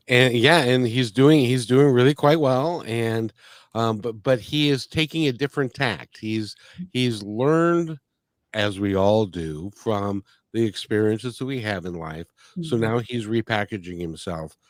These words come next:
Speaker 2: Mm-hmm.
Speaker 1: into, uh, being a, a much better version of who he was.
Speaker 2: Wonderful.
Speaker 1: So if you get a chance to, if he comes by, get, you get a chance to, uh, go talk to him, I think he would be worth it. But, uh,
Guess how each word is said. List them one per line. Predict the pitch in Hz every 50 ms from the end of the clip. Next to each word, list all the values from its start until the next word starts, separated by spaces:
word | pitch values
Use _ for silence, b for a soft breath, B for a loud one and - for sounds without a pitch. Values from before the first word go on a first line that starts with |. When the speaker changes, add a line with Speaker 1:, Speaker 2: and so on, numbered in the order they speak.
| _ _ 202
Speaker 2:
Mm-hmm. | 165 143
Speaker 1:
into, | 101 104 104 95 - - 107 98 95 90 87 82 _ _ _ _ _ _ _
uh, | 87 92 92 90
being | 85 82 104 101 98 95 92 92
a, | 92
a | 98 98 85 87 95
much | 98 101 107 110 - - 101
better | 92 104 98 95 92 85
version | 80 90 98 113 110 98 92 95 87 85
of | 80 -
who | - 95 80 76
he | 76 73
was. | 71 71 73 - - - - _ - - B B B B
Speaker 2:
Wonderful. | 170 165 160 156
Speaker 1:
So | 151 113 104 101 95 90 - b b b b
if | - 113 120
you | 123
get | 135 165
a | 156
chance | - - 175 165 143 -
to, | - - 127
if | 123 127 117 -
he | - 131 123
comes | 113 - 147 151 151 139 123
by, | 135 139 135 131 131
get, | 127 123 135 127
you | 123 127 123
get | 117 131
a | 127 110
chance | - 139 131 123 117 -
to, | - - 127 120 107 b b b b b b
uh, | 104 117
go | 117 113 127 123
talk | - 131 123 123 120 -
to | - 107 92
him, | 90 92 98
I | 101 107
think | 104 - 113 104
he | - 110
would | 98 98 90
be | 90 92
worth | 85 87 85 - _
it. | - _ _ _ _ _
But, | - - - - - - 87
uh, | 82 78